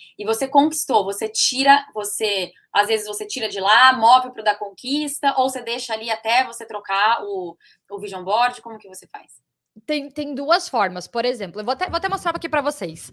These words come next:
Speaker 1: Mostra.
Speaker 2: O, o meu aqui, ó, o das, esse aqui é o meu tanque do amor, ó.
Speaker 1: Uhum.
Speaker 2: Bons momentos. Você tá lá, inclusive, viu, Jaque?
Speaker 1: Ai,
Speaker 2: Você
Speaker 1: que
Speaker 2: era
Speaker 1: honra,
Speaker 2: pra
Speaker 1: amei.
Speaker 2: do Brasil. Esse aqui, ó, por exemplo, ele tá cheio. Do ano passado, eu tinha deixado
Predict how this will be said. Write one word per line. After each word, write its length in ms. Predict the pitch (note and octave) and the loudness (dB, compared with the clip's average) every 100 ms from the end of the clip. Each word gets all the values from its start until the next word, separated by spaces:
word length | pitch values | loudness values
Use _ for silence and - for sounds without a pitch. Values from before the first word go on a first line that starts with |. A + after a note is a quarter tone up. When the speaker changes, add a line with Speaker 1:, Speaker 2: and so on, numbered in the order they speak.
| - | -16
Speaker 1:
Mostra. 600 | G#3 G#3+ A3+ B3 A#3+ A#3+ A#3 | -2 6 8 8 8 6 6
Speaker 2:
O, 240 | A3 - - - | 2 -2 -8 -4
o 140 | C#4+ | 0
meu 260 | D4+ G4 G4+ | 2 4 4
aqui, 380 | D#4 - C#4+ | 0 -2 2
ó, 220 | C4 A3+ - | 4 2 -2
o 140 | B3 A3+ | -10 -2
das, 460 | B3+ D4 D#4 D#4 - | 2 2 0 -4 -4
esse 240 | D4 F4+ | -4 -2
aqui 140 | E4+ D4+ | -4 -2
é 40 | |
o 20 | |
meu 120 | D#4+ | -4
tanque 240 | D#4+ D4+ D4+ | -2 -4 -2
do 80 | D4+ | -2
amor, 320 | D4+ F#3+ F3+ | 0 -2 -2
ó. 180 | E3+ - _ - | -4 -8 _ -18
Speaker 1:
Uhum. 440 | F#3+ F#3 F3+ A#3+ | -14 -8 -4 -2
Speaker 2:
Bons 40 | C4 | -2
momentos. 320 | C4+ B3+ C#4 | -4 -4 -4
Você 220 | C#4 D4 D4 | -4 -2 0
tá 140 | F4 | 2
lá, 160 | E4 E4+ | 2 0
inclusive, 520 | F4 G4+ G4+ G4 G4 | -2 -4 -2 -2 -2
viu, 180 | E4 F4+ | -2 0
Jaque? 600 | G4+ D4 A#3 - F#3+ - - | 2 2 0 -6 -10 -8 2
Speaker 1:
Ai, 640 | G#3 G#3+ C4 F#4 E4+ D#4 C#4+ | 6 8 8 6 4 2 0
Speaker 2:
Você 0 | |
Speaker 1:
que 120 | D4 C#4+ C#4+ | 2 4 4
Speaker 2:
era 100 | C#4 | 4
Speaker 1:
honra, 20 | D4 | 2
Speaker 2:
pra 120 | A#3+ A3 | -2 0
Speaker 1:
amei. 340 | D#4 A#3+ A#3 | -2 -2 -4
Speaker 2:
do 80 | D4+ | 0
Brasil. 540 | D#4+ F#4 D4 E4 C4 G3 - _ _ - F#4 F4 D4+ | 2 2 0 -2 -2 -4 -12 _ _ -10 -8 -6 0
Esse 220 | C4 - - - | 0 0 -8 -10
aqui, 260 | D4+ F#4 E4 | -6 -4 -2
ó, 200 | B3 G#3+ | -2 -2
por 160 | C#4 | -4
exemplo, 240 | C4+ C#4 C#4+ | -6 -6 -8
ele 80 | C#4 | -6
tá 140 | F4 | -8
cheio. 420 | - F4 C4 A3 A#3+ | -6 -6 -6 -6 -8
Do 140 | C4+ | -4
ano 140 | E4+ G#4+ | -4 -2
passado, 600 | D4+ - C4+ D4 D4+ B3+ | -6 -4 -4 -2 -2 -4
eu 140 | B3+ | -6
tinha 260 | B3+ C#4 D4+ | -8 -10 -8
deixado 720 | D#4 D4+ C#4+ D4 E4 C4 A3 | -8 -8 -4 -4 -2 -4 -6